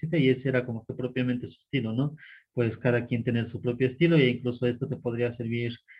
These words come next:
ya habíamos dicho esto, como que para tus textos, ¿no? Tener tu estilo, no perderlo, o, o propiamente no tener miedo a modificarlo, pero no hacer un cambio que digas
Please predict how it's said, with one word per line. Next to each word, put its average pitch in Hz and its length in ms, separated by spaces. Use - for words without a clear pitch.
ya 120 160
habíamos 117 420
dicho 113 280
esto, 113 260
como 104 220
que 120 80
para 107 320
tus 117 200
textos, 127 360
¿no? 147 220
Tener 127 300
tu 135 60
estilo, 151 540
no 135 240
perderlo, 147 640
o, 117 680
o 123 300
propiamente 151 520
no 147 140
tener 147 280
miedo 151 220
a 143 40
modificarlo, 143 640
pero 131 180
no 131 100
hacer 127 240
un 131 160
cambio 131 400
que 123 120
digas 120 380